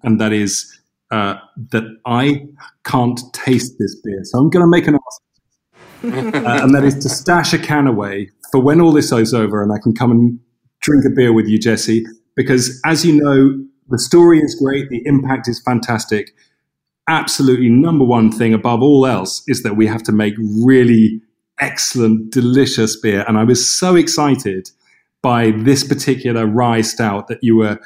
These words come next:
Speaker 1: coming up with, Jesse. I've been, I'm so excited to taste, taste its notes and, and feel the, the, the feel of this rye in, in, in a pint glass. Uh, I, I, I want you to save that, save that for me. And for the time being, all of you lucky people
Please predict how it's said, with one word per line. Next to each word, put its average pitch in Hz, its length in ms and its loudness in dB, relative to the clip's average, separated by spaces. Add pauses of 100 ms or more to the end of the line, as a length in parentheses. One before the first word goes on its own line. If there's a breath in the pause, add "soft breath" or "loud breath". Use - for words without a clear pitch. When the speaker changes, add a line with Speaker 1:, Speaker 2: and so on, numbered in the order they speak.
(340 loud breath)
Speaker 1:
coming 131 260 2
up 110 160 -4
with, 107 160 -4
Jesse. 110 320 -4
I've 101 140 -4
been, 120 200 -4
I'm 110 140 0
so 160 300 0
excited 120 460 -2
to - 120 -20
taste, - 480 -10 (140)
taste 123 300 -2
its 117 200 -6
notes 135 480 0
and, 104 200 -4 (440 soft breath)
and 110 320 -4
feel 147 340 4
the, 110 300 -2
the, 107 280 -4
the - 80 -14 (100)
feel 156 260 4
of 113 100 -2
this 113 220 -2
rye 123 340 0
in, 113 420 0
in, 113 540 -4
in 110 140 0
a 104 40 -4
pint 127 300 -2
glass. 110 340 -4 (400 loud breath)
Uh, 120 200 -2
I, 123 140 -2
I, 123 160 -6
I 120 200 -2
want 139 200 2
you 123 40 2
to 127 120 -6
save 127 280 -2
that, 107 260 -6
save 117 300 -6
that 107 140 -8
for 110 80 -4
me. 110 100 4
And 107 220 0
for 135 80 -2
the 147 80 0
time 170 360 2
being, 131 380 2 (360 loud breath)
all 165 140 4
of 185 120 2
you 151 180 0
lucky 160 480 2
people 107 500 -4